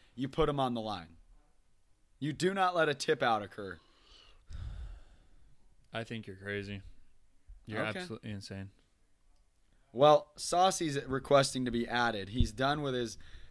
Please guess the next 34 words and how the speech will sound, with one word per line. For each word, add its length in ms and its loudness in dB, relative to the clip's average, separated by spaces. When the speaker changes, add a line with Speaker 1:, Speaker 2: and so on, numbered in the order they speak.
Speaker 1:
he's 180 -2
made 240 6
it 80 0
back. 220 4
He's 160 2
made 180 6
it 100 6
home 200 4
from 180 -2
Vegas. 600 4
Um, 440 2
Speaker 2:
Is 160 -8
he? 240 -6
Speaker 1:
let's 200 0
get, 280 4
let's 220 0
get 160 6
him 100 2
on. 300 2
Speaker 2:
All 80 4
right, 180 4
let 220 4
me, 60 0
yeah, 260 2
let 180 0
me 120 2
send 420 0
the, 260 2
uh, 240 2
invite 540 -2
here. 320 -2
Speaker 1:
All 80 -8
right. 220 -6
Speaker 2:
Boom. 640 -4